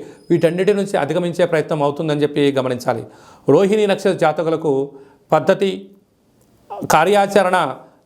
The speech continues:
ఏర్పరచుకోవడం వలన, ఒక పద్ధతి ప్రకారంగా ఉండడం వలన వీరికి చాలా మంచి కాలం ఉందని చెప్పి గమనించాలి. మృగశిర నక్షత్ర జాతకులకు చాలా యోగదాయకం అని చెప్పి గమనించగలగాలి.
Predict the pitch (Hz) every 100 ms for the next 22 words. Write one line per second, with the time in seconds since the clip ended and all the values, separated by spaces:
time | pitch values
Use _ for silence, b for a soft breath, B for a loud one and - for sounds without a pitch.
0 | 147 180 185 196 - 190 175 175 160 143
1 | - 139 147 139 175 190 185 175 170 170
2 | 165 143 151 147 135 131 - B B -
3 | 147 151 147 143 131 135 190 185 180 170
4 | 160 156 160 156 131 131 123 123 113 -
5 | B B - 165 202 214 196 196 190 165
6 | 165 175 156 151 143 - 139 147 131 143
7 | 160 156 147 143 143 - 139 131 123 123
8 | 123 120 113 113